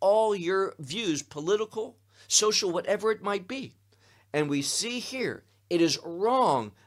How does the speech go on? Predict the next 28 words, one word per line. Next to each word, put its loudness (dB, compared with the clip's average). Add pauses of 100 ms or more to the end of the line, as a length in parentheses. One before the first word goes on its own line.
that 4
Joshua 2
said, -6 (720)
"If 2 (100)
only," 2
this -4
word -4
lu, 2
"if 0 (200)
only 2 (720)
we, 2
we 4
were -2
content -6 (580)
to 0
remain -2 (140)
basically -2
on -4
the -4
other 0
side -6
of -10
the -8
Jordan." -6 (440)
God -6
forbid. 0 (680)
Verse -2
eight. -8